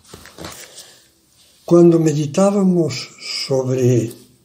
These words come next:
a cruz passiva, aquela que vem sem a termos procurado, vimos o imenso valor que os pade-,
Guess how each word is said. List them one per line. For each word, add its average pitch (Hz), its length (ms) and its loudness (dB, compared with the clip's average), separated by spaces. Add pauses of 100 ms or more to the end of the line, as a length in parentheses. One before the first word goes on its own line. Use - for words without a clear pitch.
(160)
a 117 80 -4
cruz 135 260 0
passiva, 123 760 0 (1300)
aquela 120 380 0
que 120 140 -6
vem 117 480 -2
sem - 300 -6
a 117 80 2
termos 131 480 -2
procurado, 127 840 -4 (1400)
vimos 196 480 2 (760)
o 165 100 2
imenso 185 480 0
valor 156 340 2
que 170 120 -10
os 123 100 -8
pade-, - 540 -6